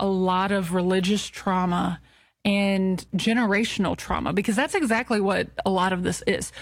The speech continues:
So much of what we learn in the evangelical Christian culture has been passed down, oral tradition, from generation to generation to generation. I made the conscious decision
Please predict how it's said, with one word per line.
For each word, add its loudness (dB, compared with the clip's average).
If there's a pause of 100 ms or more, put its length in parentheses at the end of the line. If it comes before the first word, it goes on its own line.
So 0
much 2
of 0
what 0
we 2
learn 2
in 2
the 2
evangelical 2
Christian 0
culture -2 (580)
has 2
been 0
passed -2
down, -2 (120)
oral 2
tradition, 0
from 0
generation 2
to 2
generation 0
to 0
generation. -2 (640)
I 0
made 0 (120)
the 0
conscious 0
decision 0